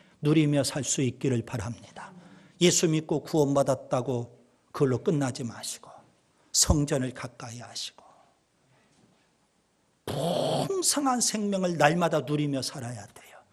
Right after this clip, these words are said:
그런 자가 천국에서도 영생 복락을 누리는 거 아닙니까? 우리는 하나님의 종이에요. 어떻게 살아야 될까요? 하나님을 깊이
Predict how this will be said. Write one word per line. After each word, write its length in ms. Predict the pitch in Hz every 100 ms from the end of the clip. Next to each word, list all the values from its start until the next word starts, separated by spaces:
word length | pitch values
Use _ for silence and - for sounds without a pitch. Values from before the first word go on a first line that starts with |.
| _ _ -
그런 320 | 156 185 185
자가 280 | 180 170 170
천국에서도 880 | - 196 175 165 151 180 156 147 - -
영생 480 | 165 147 151 156 139
복락을 640 | 139 139 143 123 135 120 - - - -
누리는 420 | 135 143 131 127
거 100 | 123
아닙니까? 720 | 117 110 113 - - - - - _ -
우리는 220 | 139 135
하나님의 520 | 120 156 127 120 117
종이에요. 680 | 113 - 107 113 95 85 - - - _ _ _ _ _ _ _ _
어떻게 360 | - - 120 147
살아야 400 | - 139 156 151
될까요? 520 | 175 151 - 202 185 - _ _ _ _ _ _ _ _ _
하나님을 460 | - 139 135 131 123
깊이 1600 | - 107 107 113 107 107 104 107 107 - - _ - 202 190